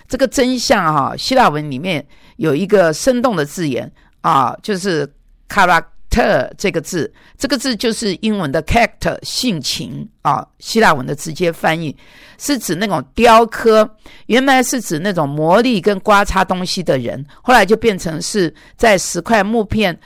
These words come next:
或金属上刻文字的人，就是那个雕匠。然后就是指那个印的模，像铸造硬币的那种压印机或者书写的字体。最后呢，就变成与生俱来的那种肉身心理的结构，是每一个人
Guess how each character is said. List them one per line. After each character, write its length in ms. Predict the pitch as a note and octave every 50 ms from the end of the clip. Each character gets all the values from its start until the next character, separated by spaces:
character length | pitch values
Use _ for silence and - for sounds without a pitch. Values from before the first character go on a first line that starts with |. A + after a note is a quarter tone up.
| - _
或 120 | - A3+ A3
金 280 | - - A#3+ A#3 A#3
属 180 | A3 - E3+ -
上 320 | - - G3 F3 E3 D#3+ -
刻 300 | - - B3 B3 A#3+ A3+
文 180 | G3+ D3+ D3+
字 160 | F#3 - G#3
的 160 | F#3 - F#3+ F#3+
人， 240 | E3+ D3+ D3+ D#3 - -
就 140 | - G3+ F#3+
是 140 | E3 G#3+ G#3
那 80 | G3
个 100 | E3 D#3+
雕 460 | D3 _ - G#3+ G#3 G3 G3 F#3+ F#3+
匠。 420 | F#3 - - A3 G3+ E3 C3+ - - - - - - - - - - - _ _ _ - _ -
然 160 | - G3 G3+
后 140 | B3 C#4 C4
就 160 | G3+ A#3+ B3
是 100 | A#3 A3+
指 200 | F3+ - - D#3
那 100 | C#3 F3+
个 100 | F3+ G3 -
印 180 | - B3+ A#3+ G3 D#3
的 100 | E3+ C#3
模， 460 | C#3+ C#3+ C#3 C3 B2 B2+ C#3 D#3 -
像 260 | - - - A3 F#3+ F3 -
铸 180 | - A3+ G3+
造 220 | F#3 - A3+ G3 -
硬 180 | - G#3 F#3+ F3+
币 140 | E3 G3+ D#3+
的 120 | D#3+ D3+
那 100 | D#3+ E3+
种 180 | D3+ C3 B2 - -
压 220 | F#3+ G#3 F#3 G3
印 160 | G#3 F#3 D#3+
机 200 | D3+ - - E3+
或 160 | E3 E3 - -
者 120 | C3+ C#3+
书 260 | C3+ - - G#3+ G3+
写 160 | F3+ - C#3+
的 80 | - C#3+
字 220 | D3 - - F3
体。 200 | D3 - - - - _ _ _ _ _ _ _
最 160 | - - C4+ C4+
后 140 | B3 A#3
呢， 220 | G#3 G3 F#3 F#3 F#3
就 160 | - B3+ A3+
变 220 | - B3+ A#3+ G3+ F3
成 280 | - F3+ C#3+ C#3+ D#3+ F#3 - - - - - -
与 220 | - E3 D3+ D3 D#3+
生 360 | - - A#3+ A#3+ A#3+ A#3+ A#3
俱 340 | - - - A#3 A3 F3 D3+
来 160 | C3 A#2 B2+
的 140 | C#3+ D#3 E3
那 100 | F#3 F3+
种 180 | D#3 C3+ B2 C3+
肉 320 | F3 F#3 C4 C4 G#3+ F3+
身 420 | E3 - - G3+ F#3 F#3 F#3 F#3 - - - - - _ _
心 360 | - - - - B3 B3+ B3
理 80 | A3 D3
的 140 | - D3
结 240 | D3 - - D#3 D#3
构， 180 | D3+ - D3 D#3
是 160 | - - A3
每 220 | F3 D#3+ B2+ G2+
一 80 | A#2 D#3+
个 80 | F3+ F#3
人 140 | D3 C#3+